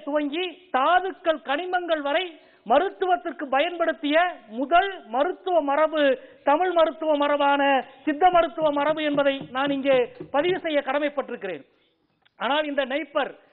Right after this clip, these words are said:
தேசிய மருந்துசார் கல்வி ஆராய்ச்சி கழகம் இந்திய மருத்துவத்தை பேச மறுக்கிறது, தமிழ் மருத்துவத்தை பேச மறுக்கிறது. இன்றைக்கு diabetic capital என்று இந்தியாவை சொல்லிக் கொண்டிருக்கிறார்கள், சர்க்கரை நோயாளியினுடைய தலைமையகமாக. ஆனால் அதற்கு என்ன மருத்துவம் நவீன மருத்துவத்திலே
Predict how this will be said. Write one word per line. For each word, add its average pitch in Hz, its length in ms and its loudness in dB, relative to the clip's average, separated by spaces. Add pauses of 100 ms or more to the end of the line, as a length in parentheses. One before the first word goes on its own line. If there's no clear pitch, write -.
(200)
தேசிய 302 460 0
மருந்துசார் 285 580 -4
கல்வி 302 380 -4
ஆராய்ச்சி 294 420 -4
கழகம் 269 400 0 (340)
இந்திய 330 360 -2
மருத்துவத்தை 302 600 -2 (140)
பேச 302 300 0
மறுக்கிறது, 277 460 0 (440)
தமிழ் 339 300 0
மருத்துவத்தை 311 580 0 (120)
பேச 320 300 0
மறுக்கிறது. 285 460 0 (400)
இன்றைக்கு 269 360 -2
diabetic 320 520 -4
capital 311 480 -2
என்று 294 240 -4
இந்தியாவை 285 500 -2
சொல்லிக் 277 220 -4
கொண்டிருக்கிறார்கள், 247 640 -2
சர்க்கரை 320 380 -4
நோயாளியினுடைய 294 640 0
தலைமையகமாக. 262 720 -2 (320)
ஆனால் 302 240 0
அதற்கு 285 300 -2
என்ன 359 240 0
மருத்துவம் 302 460 0
நவீன 339 300 -4
மருத்துவத்திலே 302 520 -2